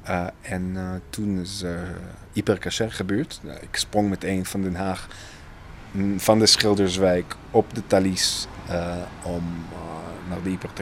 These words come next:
Cacher te, te, te coveren. En ik belde haar, eh, onderweg om te vragen dat ze de, het bezoek uitstelt.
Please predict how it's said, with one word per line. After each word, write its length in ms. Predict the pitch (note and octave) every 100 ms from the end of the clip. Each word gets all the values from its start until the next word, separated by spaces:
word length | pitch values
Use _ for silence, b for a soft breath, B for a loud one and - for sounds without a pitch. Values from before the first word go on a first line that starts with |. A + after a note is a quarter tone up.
| - -
Cacher 300 | - A2 A2+
te, 180 | F2+ E2 - - - -
te, 80 | -
te 100 | - -
coveren. 400 | C#3 C3 F#2+ - B B B B
En 140 | G#2+ G#2
ik 340 | G2+ - G2+ G2 F#2+
belde 300 | A2+ A#2 A2
haar, 520 | F#2 F#2 F#2+ F2 F2 -
eh, 80 | F2+ -
onderweg 680 | G#2 G#2 F#2+ G2 - - - - - - - - -
om 240 | G2+ G2
te 100 | G2
vragen 440 | - A2 A2+ G#2+
dat 200 | G#2 F#2+
ze 240 | - G2 F#2+
de, 240 | G2+ F#2 -
het 160 | B1 C#3
bezoek 340 | D#3 A3 - - - - - - - - -
uitstelt. 640 | A#2+ D#3 - F#2 C#2 -